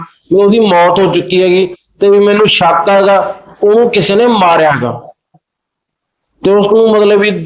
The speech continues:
ਟੀਮ, ਪੁਲਿਸ ਵਾਲੇ ਉੱਥੋਂ ਦੀਆਂ ਦੋ ਟੀਮਾਂ ਬਣਾਉਂਦੇ ਹੈਗੇ, ਟੀਮਾਂ, ਮਤਲਬ, ਵੀ ਲੱਗ ਜਾਂਦੀਆਂ ਗਾ ਕਾਤਲ ਭਾਲਣ ਚ। ਡੇਢ ਸੌ ਦਾ ਸੀ ਸੀ ਟੀ ਵੀ ਚੈੱਕ ਕੀਤਾ ਜਾਂਦਾ ਗਾ ਤੇ, ਮਤਲਬ, ਵੀ ਹਜ਼ਾਰਾਂ ਬੰਦਿਆਂ ਤੋਂ ਪੁੱਛਗਿੱਛ ਕੀਤੀ ਜਾਂਦੀ ਹੈਗੀ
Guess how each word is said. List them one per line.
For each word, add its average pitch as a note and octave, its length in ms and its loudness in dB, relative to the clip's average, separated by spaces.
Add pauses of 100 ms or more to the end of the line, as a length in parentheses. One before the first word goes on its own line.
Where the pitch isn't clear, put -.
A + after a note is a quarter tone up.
(240)
ਟੀਮ, G3+ 200 0
ਪੁਲਿਸ G3 320 0
ਵਾਲੇ G3+ 160 2
ਉੱਥੋਂ G3+ 260 0
ਦੀਆਂ G3+ 280 0
ਦੋ F3 440 -2
ਟੀਮਾਂ F#3 340 2
ਬਣਾਉਂਦੇ F3+ 360 0
ਹੈਗੇ, F#3 180 0
ਟੀਮਾਂ, F#3 480 0
ਮਤਲਬ, F3+ 440 -2
ਵੀ F#3 80 2
ਲੱਗ E3+ 260 0
ਜਾਂਦੀਆਂ E3+ 400 -2
ਗਾ F#3+ 180 -2 (380)
ਕਾਤਲ F#3 360 0
ਭਾਲਣ F#3+ 380 0
ਚ। C3 140 -6 (760)
ਡੇਢ G3 240 2
ਸੌ B3 220 -2
ਦਾ B3+ 100 2
ਸੀ G#3+ 180 0
ਸੀ F3+ 140 -2
ਟੀ G3+ 100 -2
ਵੀ G3+ 80 0
ਚੈੱਕ G3+ 180 -2
ਕੀਤਾ G3 280 -2
ਜਾਂਦਾ F3+ 320 0
ਗਾ F3 160 2
ਤੇ, G3 640 -6 (460)
ਮਤਲਬ, G3+ 220 0
ਵੀ A3+ 80 2
ਹਜ਼ਾਰਾਂ F#3 480 0
ਬੰਦਿਆਂ G#3 400 0
ਤੋਂ G#3+ 80 0
ਪੁੱਛਗਿੱਛ A3+ 540 0
ਕੀਤੀ F3+ 300 -2
ਜਾਂਦੀ C3+ 300 -2
ਹੈਗੀ B2+ 220 -10